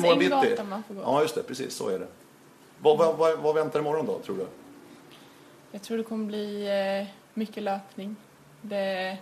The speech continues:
Speaker 1: det är klart, man ska inte säga att det inte kommer bli svårt, för att det kommer säkert bli mycket vägvalssträckor och sånt där, men det, så som det ser ut nu så kommer det nog inte bli en jätteklurig sprint, utan att det kommer bli ganska mycket löpning och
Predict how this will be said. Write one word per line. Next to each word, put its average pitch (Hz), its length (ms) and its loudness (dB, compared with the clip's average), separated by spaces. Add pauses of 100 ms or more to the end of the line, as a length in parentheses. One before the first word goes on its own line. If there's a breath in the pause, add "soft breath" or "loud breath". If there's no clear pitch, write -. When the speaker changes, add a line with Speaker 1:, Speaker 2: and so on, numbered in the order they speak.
(520 loud breath)
Speaker 1:
det 208 60 -12
är - 20 -10
klart, 190 220 -2
man 202 100 -4
ska 220 120 -4
inte 208 100 -6
säga 202 200 2
att 196 120 -4
det 208 60 -8
inte 202 180 -8
kommer 202 200 -6
bli 202 100 -8
svårt, 214 520 -6
för - 120 -8
att - 420 -10 (240)
det 208 120 -10
kommer 202 200 -8
säkert 196 260 -8
bli 185 120 -10
mycket 190 240 -12
vägvalssträckor 180 640 -10
och 202 60 -12
sånt 202 100 -14
där, 165 120 -6
men 180 420 -10 (440 loud breath)
det, 208 60 -12
så - 480 -10
som 202 180 -8
det 196 80 -6
ser 196 140 -10
ut 196 200 -8
nu 220 200 -2
så 190 260 -6
kommer 190 240 -8
det 190 60 -8
nog 180 100 -8
inte 196 140 -12
bli 175 140 -8
en 175 100 -8
jätteklurig 190 800 -10
sprint, 202 360 -12
utan 190 200 -12
att 196 160 -12
det 214 60 -18
kommer 175 420 -12 (840 soft breath)
bli 185 220 -8
ganska 185 320 -10
mycket 175 580 -10 (140)
löpning 185 540 -10
och 160 280 -10